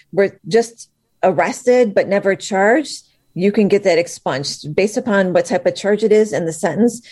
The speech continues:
you can get those ex-, expunged as well, like retail thefts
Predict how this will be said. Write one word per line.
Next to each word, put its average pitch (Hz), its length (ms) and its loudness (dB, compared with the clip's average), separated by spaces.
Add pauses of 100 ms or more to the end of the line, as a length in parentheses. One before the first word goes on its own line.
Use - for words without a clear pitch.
(160)
you 185 100 0
can 190 160 0
get 180 200 0
those 180 260 4
ex-, 175 240 -6 (240)
expunged 180 380 -2
as 156 120 -4
well, 127 160 0
like 127 220 -6
retail 202 380 2
thefts 226 640 0